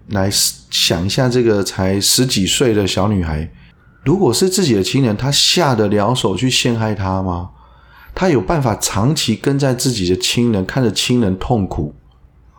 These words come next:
我觉得这是亲情的问题，所以她，这个小女孩选择第二招，她来到人间托梦，给有缘人帮她协寻能找到凶手的方法。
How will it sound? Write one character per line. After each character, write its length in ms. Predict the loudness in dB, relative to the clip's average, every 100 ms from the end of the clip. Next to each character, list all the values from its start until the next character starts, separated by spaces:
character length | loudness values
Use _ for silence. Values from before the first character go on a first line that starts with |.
| -4
我 160 | -2
觉 120 | 2 2
得 60 |
这 100 | 2
是 100 | 0
亲 300 | 0 0 2
情 180 | 2 2
的 80 | 2
问 160 | 2 0
题， 80 |
所 160 | 0 2
以 40 |
她， 120 | 2 2 2 2
这 100 | 0
个 80 | 0
小 220 | 2 2
女 60 | 0
孩 40 |
选 240 | 0 -2 0
择 100 | -2
第 240 | 0 0
二 100 | 0
招， 380 | 0 -4 -4 -10 _ _ _ _ _ _ -20 _ -8
她 400 | -2 -2 -4 -14 _ _ -4
来 240 | 0 2
到 200 | 2 2
人 220 | 2 0
间 180 | 0 0
托 200 | 0 0
梦， 240 | 0 -2 -2
给 220 | -2 -2 0
有 220 | -2 0
缘 240 | 0 0
人 260 | 0 -2 -8 -6
帮 220 | -4 -2
她 120 | -2
协 400 | -2 -2 0 0
寻 380 | 0 -2 -4 -6 -14 _ _ _ _ -6
能 140 | -4 -2
找 300 | -2 -4 -4
到 360 | -2 -2 -4 -10 _ _ _ _ _ -20 -12
凶 300 | -4 -2 0
手 240 | -2 -4
的 80 | -6
方 240 | -6 -6 -6
法。 360 | -8 -10 -12